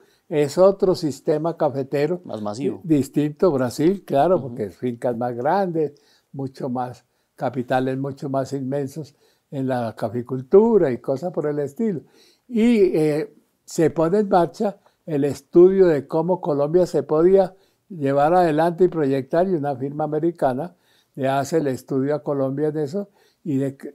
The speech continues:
Speaker 1: y determina que Juan Valdez y una campaña que diga, "Es así la familia cafetera,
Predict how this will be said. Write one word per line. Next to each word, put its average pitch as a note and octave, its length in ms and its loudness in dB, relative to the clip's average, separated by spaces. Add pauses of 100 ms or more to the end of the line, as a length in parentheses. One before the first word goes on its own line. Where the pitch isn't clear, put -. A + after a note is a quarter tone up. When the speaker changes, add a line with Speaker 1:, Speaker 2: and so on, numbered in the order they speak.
(160)
Speaker 1:
y F#3 200 -4
determina D3+ 800 -4
que D#3+ 100 -4
Juan D3+ 320 0
Valdez E3+ 560 2 (280)
y C#3 100 -2
una D#3 220 0
campaña D3+ 520 -2
que D3 180 -6
diga, D3+ 460 -2 (680)
"Es D#3 280 -2
así E3+ 320 0
la D3+ 160 0
familia C#3 440 -2
cafetera, D3 640 -2